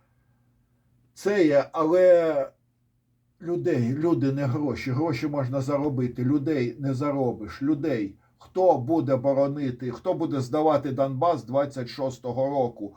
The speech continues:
Хто лишиться, щоб здавати Донбас двадцять шостого року? Бай, лайкайте, підтримуйте, поширюйте, а я подивуся заговор в Каїрі. Принаймні,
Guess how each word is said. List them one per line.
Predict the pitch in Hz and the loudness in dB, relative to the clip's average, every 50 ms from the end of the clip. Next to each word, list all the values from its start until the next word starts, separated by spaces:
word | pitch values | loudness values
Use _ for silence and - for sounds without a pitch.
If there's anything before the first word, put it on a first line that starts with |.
| - - - | -20 -20 -20
Хто | - - - 165 170 | -18 -8 -2 0 0
лишиться, | 170 165 175 165 151 127 - - 127 123 127 123 117 | 2 4 4 4 4 4 2 -4 -10 -10 -8 -10 -8
щоб | - 131 120 110 107 | -6 -6 -8 -8 -6
здавати | - 135 127 127 127 123 117 123 | -4 -4 0 0 0 -2 -2 -6
Донбас | 117 - 123 117 120 120 139 147 147 123 | -8 -8 -8 -6 -6 -4 -4 -4 -4 -6
двадцять | 107 117 117 120 120 117 117 113 110 | -6 -6 -6 -6 -6 -8 -10 -14 -14
шостого | - - - - 113 - 104 104 104 110 | -12 -12 -12 -12 -10 -10 -10 -8 -8 -8
року? | 104 98 95 87 76 76 - 76 73 - - - - - - 131 - - | -10 -8 -8 -10 -10 -10 -14 -16 -18 -18 -18 -20 -20 -20 -20 -20 -20 -14
Бай, | 113 117 135 196 208 220 214 175 131 120 127 | -6 0 4 6 6 6 4 2 -2 -6 -4
лайкайте, | 135 147 175 202 202 196 - - 156 147 127 - 135 | 0 2 2 2 2 2 0 -2 -2 -4 -2 -4 -6
підтримуйте, | 120 - 139 131 - - 160 180 170 151 143 143 - 143 135 | -6 -6 -8 -8 -8 -6 -4 -2 -2 -2 -2 -6 -6 -6 -8
поширюйте, | 131 - 151 131 - - 220 190 165 151 123 - 139 107 | -8 -6 -8 -8 -8 -6 -6 -2 -2 -2 -2 -2 -2 0
а | 127 | 0
я | 143 175 175 | 2 0 0
подивуся | - 139 131 127 143 147 151 156 147 120 131 123 | 0 -2 -2 -2 0 2 2 2 0 0 -2 -4
заговор | 123 135 143 135 127 131 123 127 131 113 | -2 0 0 2 2 2 0 0 -4 -6
в | - - | -8 -14
Каїрі. | _ - 123 127 123 120 113 110 110 107 | _ -4 -2 0 0 0 -2 -2 -4 -8
Принаймні, | 110 127 131 131 127 143 135 131 131 127 123 120 | -8 -8 -6 -4 -2 -2 -2 -2 -2 -4 -4 -6